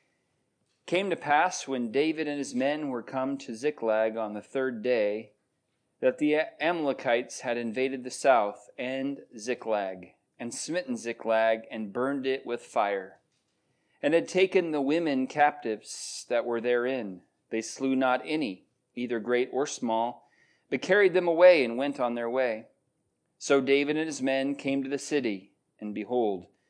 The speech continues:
it was burned with fire, and their wives and their sons and their daughters were taken captives. Then David and the people that were with him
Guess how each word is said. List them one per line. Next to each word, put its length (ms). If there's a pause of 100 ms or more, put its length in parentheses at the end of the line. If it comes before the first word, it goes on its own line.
(220)
it 80
was 140
burned 300
with 100
fire, 540 (420)
and 80
their 80
wives 640
and 100
their 80
sons 500
and 120
their 100
daughters 720
were 140
taken 400
captives. 760 (880)
Then 160
David 320
and 80
the 60
people 440
that 140
were 100
with 280
him 380